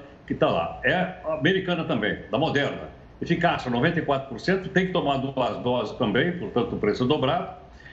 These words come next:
E foi testado em quarenta mil pessoas no mundo. Então, vai ter muita vacina por aí pra ser, pra ser aplicada. Outra vacina importante também, que está na, todas essas estão na fase três que eu tô citando.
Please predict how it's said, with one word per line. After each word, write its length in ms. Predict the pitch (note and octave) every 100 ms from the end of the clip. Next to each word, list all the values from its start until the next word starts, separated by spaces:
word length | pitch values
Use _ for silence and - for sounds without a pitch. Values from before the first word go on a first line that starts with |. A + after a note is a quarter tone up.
| -
E 280 | D3 F#3+ -
foi 140 | F#3+ F#3+
testado 420 | F3 - F#3 F#3
em 60 | F#3
quarenta 560 | F3+ C#3+ F#3+ - F3
mil 180 | C3+ G3
pessoas 420 | F3+ C3 F#3 E3
no 80 | E3+
mundo. 300 | D#3 C3+ G2+ - - - - - - -
Então, 400 | G#2+ F#3+ G3 - - -
vai 160 | D3
ter 280 | D3 F#3+ F#3+
muita 440 | B2 D#3 A3 - F#3
vacina 380 | D#3 - E3+ E3+
por 180 | E3 C#3+
aí 100 | D#3
pra 180 | C#3
ser, 380 | C3 D#3 C3+ -
pra 140 | B2+ A#2+
ser 120 | -
aplicada. 460 | C#3 B2+ G#2+ - - - - - - - - -
Outra 240 | G#3 A3+ G3+
vacina 320 | F3 F#3+ F3+
importante 420 | E3+ - E3+ D#3
também, 1040 | C#3+ C3 - - - - - - F3+ F3
que 80 | E3+
está 260 | C3+ - D#3
na, 140 | C#3+
todas 500 | - - G#3+ A#3+ D3+
essas 160 | G#3+ -
estão 140 | A3
na 140 | G#3+ G3+
fase 260 | G#3 G3+
três 300 | F3 D#3 C3
que 80 | -
eu 80 | -
tô 100 | A#2+
citando. 380 | C3 A2 D#2